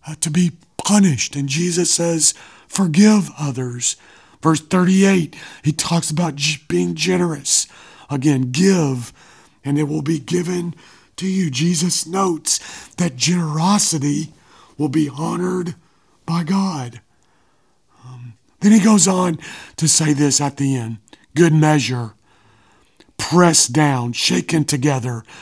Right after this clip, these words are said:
running over, it will be put into your lap." This, this is an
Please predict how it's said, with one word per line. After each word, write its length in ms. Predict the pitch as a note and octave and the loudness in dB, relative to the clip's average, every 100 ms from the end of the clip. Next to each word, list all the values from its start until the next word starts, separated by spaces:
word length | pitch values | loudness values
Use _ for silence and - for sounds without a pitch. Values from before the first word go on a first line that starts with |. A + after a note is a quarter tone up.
| - - | -20 -4
running 460 | C#3+ E3 F3 E3+ D3+ | 4 6 6 4 4
over, 680 | C3 E3 D3+ B2 C3 B2+ - - - - _ | 4 4 4 -2 -4 -6 -10 -20 -20 -20 _
it 100 | D3+ | 2
will 160 | D3+ C#3 | 2 4
be 160 | D3 | 2
put 340 | C#3+ - D3+ D3 | 0 -4 -2 0
into 300 | C3+ - C#3 | -2 -2 -2
your 380 | C#3 C3+ C3 - - - - - | 0 -2 -6 -10 -20 -20 -20 -6
lap." 380 | C#3+ C3 B2 - | -4 -4 -4 0
This, 280 | G#3+ - - - - _ | 0 0 -4 -18 -20 _
this 260 | F#3 G3+ F#3 | 2 2 2
is 160 | D#3 | 0
an 180 | D#3+ | 0